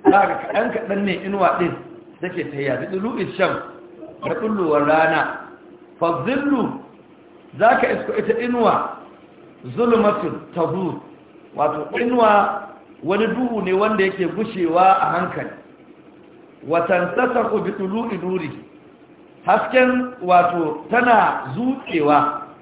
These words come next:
bi ɗulu'i nurihi, da ɗullowar hasken rana. Hasken rana na ɗullowa, ita kuma za a ganta wa zuhuruhu alaiha da bayyana shi a kanta.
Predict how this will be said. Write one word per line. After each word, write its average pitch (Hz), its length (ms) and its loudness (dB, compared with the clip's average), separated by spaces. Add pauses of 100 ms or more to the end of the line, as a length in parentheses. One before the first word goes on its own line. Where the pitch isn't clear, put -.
(800)
bi 185 80 -2
ɗulu'i 214 480 -4
nurihi, 170 540 -6 (560)
da - 80 8 (140)
ɗullowar 240 880 2 (200)
hasken 202 440 2
rana. 170 420 4 (1040)
Hasken 226 340 2
rana 226 340 6
na 196 200 2
ɗullowa, 214 720 0 (300)
ita 202 160 -6
kuma 208 260 -4
za 214 120 6
a 185 140 4
ganta 196 600 0 (340)
wa 175 160 2
zuhuruhu 220 540 -2
alaiha 196 380 2
da 190 100 4
bayyana 190 340 0
shi - 160 -6
a 156 60 -8
kanta. - 360 -6